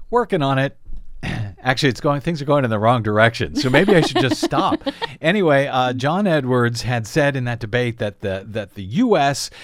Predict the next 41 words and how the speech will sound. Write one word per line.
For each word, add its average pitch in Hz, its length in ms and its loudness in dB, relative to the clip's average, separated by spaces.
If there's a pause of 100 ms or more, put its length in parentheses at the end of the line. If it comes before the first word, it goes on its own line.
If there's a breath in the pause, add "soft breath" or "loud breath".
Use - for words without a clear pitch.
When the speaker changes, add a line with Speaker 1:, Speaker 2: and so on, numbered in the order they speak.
(200 loud breath)
Speaker 1:
had 123 140 -2
lost 135 460 0
more 151 260 0
troops - 640 -2
in 143 160 -2
Iraq 117 560 -6 (340 loud breath)
than 127 280 2 (100)
any 226 200 2
of 180 100 4
our 170 240 4
allies. 113 600 0
And 127 400 -2
remember, 175 300 0
uh, 156 300 0
Dick 156 240 -2
Cheney 156 340 -2
responded 135 760 -4
as 117 360 -6
if 196 200 2
he 214 180 -2
was 180 200 2
furious. 104 800 -2
He 123 80 -6
was 113 160 -2
pretending 233 760 -2
to 170 120 -2
be 147 320 0 (220 loud breath)
Speaker 2:
He 262 80 -2
was 262 120 2
so 294 220 6
offended. 240 500 2
Speaker 1:
Yeah, 131 200 2
he 147 160 2
was 156 160 0
offended. 170 320 -2
He 127 80 -2
called 147 180 -4
it 123 80 -4
beyond 165 420 2
the 180 80 -2
pale 135 600 -2